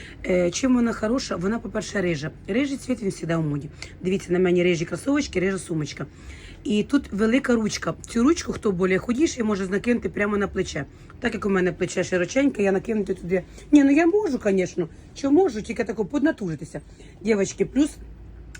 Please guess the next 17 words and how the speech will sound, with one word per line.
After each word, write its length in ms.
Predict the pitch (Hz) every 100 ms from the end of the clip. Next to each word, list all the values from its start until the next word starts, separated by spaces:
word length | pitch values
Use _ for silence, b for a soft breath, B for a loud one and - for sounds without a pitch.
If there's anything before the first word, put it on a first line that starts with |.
| 165
подивіться, 420 | 175 165 196 -
які 160 | 180 190
привезли 440 | 175 175 170 175 -
кросовочки, 640 | 180 - 196 196 - 185
новіночки. 580 | 185 185 175 160 - 147 B B B -
На 120 | 185
них 180 | 202 -
теж 240 | 247 190 -
акція, 500 | 208 220 - 208 185 165 - -
дівчатки, 440 | 180 196 185 -
до 160 | 165 220
восьмого 380 | 208 214 214 196
марта. 240 | 180 175 -
По 80 |
чому 180 | 202 269
вони 140 | 277 269
час? 200 | 294